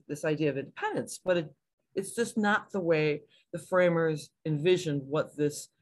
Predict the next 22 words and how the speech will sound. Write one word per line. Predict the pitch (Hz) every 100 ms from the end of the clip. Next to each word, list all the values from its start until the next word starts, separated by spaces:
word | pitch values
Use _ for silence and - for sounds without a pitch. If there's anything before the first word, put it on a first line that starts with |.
| _
very | 151 190 196
powerful | 175 156 151 143
body | 127 131 127 123 _ _ _ _
should | - -
be | 139
about. | 131 - - - _ _ _ _ _ _ _ _ _
Um, | 151 143 139 139 139 _ - _ -
and | 226
so, | 220 143 190 - _ _ _ _ _ _ _ _ - -
um, | 151 147 143 139 - _ _ _ -
the | 170 156
members | 156 202 214 214
of | 196
the |
commission | 190 175 - 175 180
have, | 160 151 147 139 135
uh, | 139 131 - _ _ -
come | 220
together | 226 196
to | 170
think | 170 254 240
about | 156 143 143